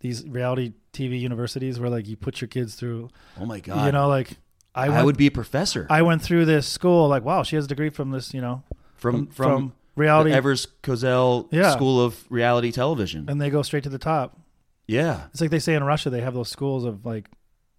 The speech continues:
Speaker 1: they actually have schools of teach girls how to be gold diggers and, like,
Speaker 2: No,
Speaker 1: yeah,
Speaker 2: do
Speaker 1: there's,
Speaker 2: they
Speaker 1: there's a, there's a
Speaker 2: really?
Speaker 1: whole thing over there when they come over here and they, they, they teach 'em how to, like, scam and
Speaker 2: Why not?
Speaker 1: Yeah, right.
Speaker 2: I mean, that's how, if you're gonna make that much money,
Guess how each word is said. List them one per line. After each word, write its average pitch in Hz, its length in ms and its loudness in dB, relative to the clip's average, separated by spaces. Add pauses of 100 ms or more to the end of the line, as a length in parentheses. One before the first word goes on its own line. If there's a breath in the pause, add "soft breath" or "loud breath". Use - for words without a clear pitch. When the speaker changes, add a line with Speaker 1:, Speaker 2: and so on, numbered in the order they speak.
(160)
Speaker 1:
they 123 120 -8
actually 123 220 -10
have 117 160 -8
schools 123 320 -8
of 101 120 -10 (120)
teach 123 240 -12
girls 120 200 -10
how 117 80 -8
to 113 60 -8
be 107 200 -10 (320)
gold 127 240 -6
diggers 101 320 -8
and, 110 100 -8
like, 110 280 -10
Speaker 2:
No, 101 520 -6
Speaker 1:
yeah, 131 240 2
Speaker 2:
do 113 100 -2
Speaker 1:
there's, 117 100 -2
Speaker 2:
they 123 80 0
Speaker 1:
there's - 160 -2
a, 139 40 -2
there's 104 120 -4
a - 20 -
Speaker 2:
really? 139 140 0
Speaker 1:
whole 135 140 0
thing 147 180 -4
over 127 160 -2
there 120 120 -2
when 120 160 -4
they 120 120 -4
come 127 180 -8
over 123 160 -4
here 131 180 -4
and 120 100 -4
they, 107 120 -6 (140)
they, 117 180 -10 (260)
they 117 100 -12
teach 120 220 -12
'em 120 80 -10
how 110 100 -12
to, 117 60 -8
like, 104 160 -10
scam 120 460 -10
and 101 100 -14
Speaker 2:
Why 240 200 -2
not? 302 340 0 (220)
Speaker 1:
Yeah, 131 160 -4
right. 120 280 -6
Speaker 2:
I 143 80 -2
mean, 180 160 0
that's 208 200 -2
how, 202 260 -2
if 139 120 -2
you're 180 100 0
gonna 190 120 -2
make 185 160 -4
that 185 120 -2
much 185 200 -4
money, 220 420 -4